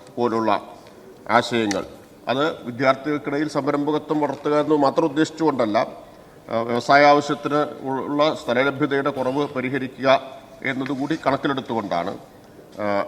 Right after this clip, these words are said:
അതോടൊപ്പം തന്നെ വിദ്യാർത്ഥികൾക്കിടയിലും സംരംഭകത്വം പ്രോത്സാഹിപ്പിക്കുന്നതിന് ആവശ്യമായിട്ടുള്ള നടപടികൾ, സംരംഭക ക്ലബ്ബുകൾ പോലുള്ള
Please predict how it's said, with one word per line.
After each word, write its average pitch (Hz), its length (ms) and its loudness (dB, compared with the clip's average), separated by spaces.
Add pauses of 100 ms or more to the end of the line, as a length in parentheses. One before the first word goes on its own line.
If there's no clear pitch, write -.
അതോടൊപ്പം 151 520 2
തന്നെ 151 260 0 (1000)
വിദ്യാർത്ഥികൾക്കിടയിലും 139 920 2 (200)
സംരംഭകത്വം 120 880 -4
പ്രോത്സാഹിപ്പിക്കുന്നതിന് 110 1120 -6 (640)
ആവശ്യമായിട്ടുള്ള 110 680 0
നടപടികൾ, 95 440 -4
സംരംഭക 113 640 -4
ക്ലബ്ബുകൾ 107 500 -4 (140)
പോലുള്ള 101 540 -2